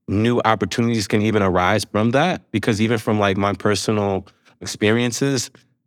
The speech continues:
I've met someone via word of mouth or via a friend, and we've did a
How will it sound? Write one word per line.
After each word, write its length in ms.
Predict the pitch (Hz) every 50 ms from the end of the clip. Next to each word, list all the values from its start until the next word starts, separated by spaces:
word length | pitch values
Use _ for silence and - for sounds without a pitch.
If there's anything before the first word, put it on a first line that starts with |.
| _ _ -
I've 540 | - 104 107 117 117 117 117 117 110 107 - _ _ -
met 420 | 110 101 98 101 104 110 101 - -
someone 640 | - - 117 107 107 104 104 107 107 104 104 107 101
via 300 | 92 95 104 101 104 95
word 240 | 90 90 90 92 87
of 60 | 90
mouth 380 | 98 107 113 117 113 110 101 - -
or 80 | 107 101
via 320 | 90 104 98 98 95 82
a 20 | 80
friend, 580 | - - - 113 113 110 110 110 104 104 - -
and 360 | 98 95 92 92 90 87 85
we've 320 | 98 101 98 98 92 - - - _ _ -
did 320 | 101 - 98 98 98 95 -
a 440 | - 98 98 95 90 90 87 87